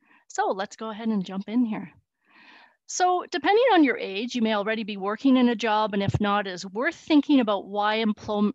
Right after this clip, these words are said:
employment before post-secondary could be helpful to you. So let's take a look and talk about a few things. You know, for some scholarships, employment may be a requirement. So it's something to keep in mind. I know there's been presentations today about scholarships.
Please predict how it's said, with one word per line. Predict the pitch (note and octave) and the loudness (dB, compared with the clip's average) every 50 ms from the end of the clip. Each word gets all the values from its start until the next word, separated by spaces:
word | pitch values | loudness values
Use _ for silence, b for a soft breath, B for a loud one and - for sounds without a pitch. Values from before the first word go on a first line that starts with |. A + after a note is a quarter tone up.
| _ - | _ -4
employment | G#3+ G#3 G3 F#3+ - D#4+ F4+ F#4 D4 A3+ F#3+ - A#3+ - | -2 0 0 0 2 4 4 6 6 4 4 2 -2 -4
before | - F3+ - - G3 F#3+ | -4 -10 -8 -6 -6 -6
post-secondary | F#3+ - G3+ F3 - - F3+ E3 - F3+ E3+ E3+ F3 - F3 | -6 -6 -8 -8 -8 -10 -12 -12 -10 -10 -10 -8 -10 -12 -14
could | - - G3+ E3 | -14 -14 -14 -14
be | - F3 | -14 -16
helpful | F3 - F3 - - - F#3+ E3 | -12 -12 -12 -12 -12 -14 -14 -14
to | E3 - - F#3+ | -14 -14 -16 -14
you. | F3 E3+ E3+ E3+ D#3+ _ B B B B B B B B | -14 -12 -12 -14 -16 _ B B B B B B B B
So | A#3 - B3 | -6 -4 -2
let's | B3+ D4 - - - | -2 -2 -2 -2 -6
take | E4+ C#4 - | -6 -4 -4
a | A#3 | -2
look | A#3 A#3 A3+ - | -2 -2 0 0
and | A#3+ G#3+ | 0 0
talk | - A3 G3+ G3 - - | 0 0 -2 -2 -4 -6
about | F#3+ F#3+ F3+ | -10 -8 -8
a | - | -8
few | - - F3+ F3 | -10 -10 -12 -10
things. | - - F3+ F3 F3+ F#3 - - - - | -10 -8 -6 -4 -4 -6 -6 -10 -8 -4
You | D4+ D#4 | 0 2
know, | D#4 D4+ | 2 0
for | C#4 - E4 | 0 -4 -6
some | - - - E4 D#4 E4+ F4+ | -6 -4 0 2 2 2 2
scholarships, | F#4 - - - D4 C#4 C#4 D4+ D#4+ D#4 - - F4 F4+ - - - | 2 -2 -4 -2 0 0 0 0 -2 -4 -4 -4 -4 -6 -4 -2 0
employment | C#4 A#3+ - - B3 A#3+ B3 B3+ B3+ - | 0 0 2 2 2 4 4 4 2 2
may | - A#3 A#3 | 0 -2 -2
be | A#3+ G#3+ A#3+ A#3+ | -2 -2 -4 -4
a | A3+ | -4
requirement. | G#3 G3+ _ - - F#3+ F3+ F3 F3 F3 F#3 F3+ - - | -4 -8 _ -8 -6 -6 -4 -4 -4 -4 -6 -6 -6 -8
So | - - A3 | -6 -6 -8
it's | A3 - | -6 -4
something | - D4 - - E4+ D4+ | -4 -2 2 4 4 4
to | C4+ | 4
keep | - - - B3+ - | 2 -6 -8 -6 0
in | A#3+ A3 | 2 2
mind. | G#3+ G#3 G3+ G3+ G#3 A3 A3+ A#3 | 2 4 2 0 0 2 2 0
I | A#3 G3 | 0 0
know | F#3 G3 G3+ | -2 -2 -2
there's | F#3+ G3 F#3 | -4 -6 -6
been | - G3 F#3+ F#3 | -4 -2 -4 -2
presentations | - - A3 G#3 G3 G#3+ G3+ - - G#3+ G#3+ - - A#3+ G#3 G3+ G#3 - | -2 -4 -4 -4 -2 -2 -4 -4 -4 -8 -6 -4 -2 -2 -2 -2 -2 -4
today | - - A3+ G3 G3+ G3+ G3+ | -10 -10 -10 -8 -8 -6 -8
about | F#3+ - F#3 G#3 A3+ - | -6 -6 -6 -6 -6 -6
scholarships. | - - - A#3 A#3+ A#3+ A#3+ B3 - - C4+ B3 - - - | -8 -4 0 0 0 0 0 -2 -4 -4 -6 -8 -8 -10 -18